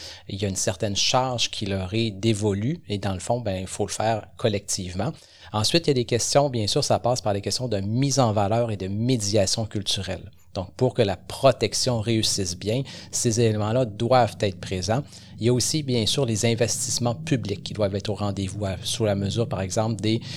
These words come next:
projets structurants publics. Donc, je pense que c'est une combinaison de tous ces éléments-là qui assure une protection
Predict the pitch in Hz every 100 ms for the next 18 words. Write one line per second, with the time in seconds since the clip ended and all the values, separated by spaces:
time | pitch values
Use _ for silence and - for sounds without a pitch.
0 | - - - 107 120 107 123 123 131 -
1 | - - 135 - - 113 101 98 - -
2 | - - 123 104 98 87 - _ - -
3 | - 107 - - 135 - 113 113 - 107
4 | - 156 147 123 120 107 123 131 101 -
5 | 160 - 135 113 110 107 101 98 131 -
6 | 120 104 - 151 110 98 - 104 98 -
7 | - 123